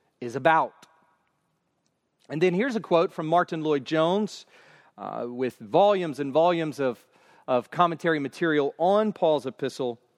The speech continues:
to the Romans. He preached through Romans thirteen years. You will remember I told you that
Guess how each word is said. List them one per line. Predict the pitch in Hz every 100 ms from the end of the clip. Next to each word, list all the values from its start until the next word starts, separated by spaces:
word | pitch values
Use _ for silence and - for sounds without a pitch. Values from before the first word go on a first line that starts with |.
| _ _ -
to | 123
the |
Romans. | 127 139 151 -
He | 160
preached | - 190 190 - -
through | - 175 175
Romans | 160 147 156 156 - -
thirteen | 185 190 - 185 180 160
years. | 143 190 170 151 131
You | 147
will | 147 143
remember | 139 147 143
I | 139 127
told | 160 147
you | 127
that | 131 131